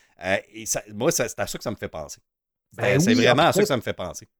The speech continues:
Speaker 2: c'est tellement bon, euh, comme explication, j'aime ça. Puis tu vois, de, en
Speaker 1: <laughs>
Speaker 2: terminant, Jason, ça me fait penser un peu dans le même genre. Tu vois, je suis en train de boire de l'eau dans une coupe de vin. Et tu sais, le phénomène, là, gars, je vais essayer de le faire. Quand tu, euh, mets de l'eau sur ton doigt,
Speaker 1: Ouais.
Speaker 2: tu tournes autour de la coupe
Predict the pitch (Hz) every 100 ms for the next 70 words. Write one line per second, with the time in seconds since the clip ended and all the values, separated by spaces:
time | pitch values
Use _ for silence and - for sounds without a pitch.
0 | _ - 127 - 196 196 147 123 147 202
1 | 143 120 123 123 - 139 113 202 165 127
2 | 123 247 - 147 214 190 151 143 127 139
3 | 214 160 165 156 165 156 233 190 _ _
4 | _ - 151 208 202 170 - 247 156 262
5 | 226 170 185 175 151 226 208 - 151 208
6 | - 151 - 175 139 202 190 151 165 202
7 | 151 131 127 131 - - 233 - 135 131
8 | 113 139 202 _ _ _ - 135 - 285
9 | 151 170 147 175 240 185 170 180 - 127
10 | 226 180 131 196 233 - 175 - - 180
11 | 175 143 151 190 165 196 214 - 147 131
12 | 95 113 110 101 85 80 214 208 143 135
13 | 180 180 135 220